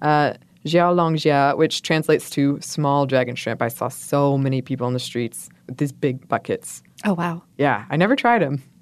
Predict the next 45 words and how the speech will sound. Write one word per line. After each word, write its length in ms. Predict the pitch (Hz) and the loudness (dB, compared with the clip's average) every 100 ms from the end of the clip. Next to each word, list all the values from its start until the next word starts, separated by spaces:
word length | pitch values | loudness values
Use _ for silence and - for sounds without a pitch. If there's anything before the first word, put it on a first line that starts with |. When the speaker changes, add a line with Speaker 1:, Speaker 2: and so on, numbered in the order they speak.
| - | -2
Speaker 1:
but, 140 | 156 156 | 2 4
um, 60 | |
Speaker 2:
Oh, 440 | 220 220 202 180 170 | 4 4 4 2 0
oh, 40 | 170 | 2
Speaker 1:
yeah. 260 | 311 160 | 2 2
Speaker 2:
man. 220 | 165 170 160 180 - - | -2 -4 -4 -6 -6 2
Speaker 1:
<laughs> 0 | 226 240 - - - 214 | 4 2 -2 -16 -12 0
I 40 | 175 | 4
was 80 | |
very 240 | 185 220 190 | 6 6 6
nervous. 340 | 175 170 139 | 4 6 4
Like, 200 | 156 151 | 4 2
uh, 120 | 131 - - - _ - | 0 -2 -14 -20 _ -2
I, 140 | 165 - | -2 0
I 120 | 160 165 | 0 6
knew 200 | 175 170 | 6 6
I 80 | |
couldn't 220 | 147 165 160 | 4 2 2
eat 140 | 143 | 2
them 100 | 147 | 0
in 80 | 143 | 2
the 80 | 143 | 2
U 140 | 143 | 2
S, 320 | 139 135 - | 2 0 -2
and 80 | 120 | -2
I 100 | 120 | -2
was 120 | 120 | -2
like, 100 | 123 | -2
"I 120 | 131 | 0
don't 140 | 131 131 | 2 0
need 120 | 135 | -2
to 40 | |
make 200 | 135 139 | -2 -4
a 40 | 143 | -6
fool 200 | - 135 | -4 -2
of 40 | |
myself 400 | 135 127 131 123 | -2 2 2 0
in 80 | 120 | -4
China 460 | 131 135 135 127 135 - | -4 -2 -2 0 2 2
more 160 | 165 156 | 4 4
than 100 | 160 | 4
I 100 | 147 | 4
already 320 | 139 147 143 | 2 2 2
am." 300 | 143 139 143 | 2 2 0
<laughs> 40 | 139 | -4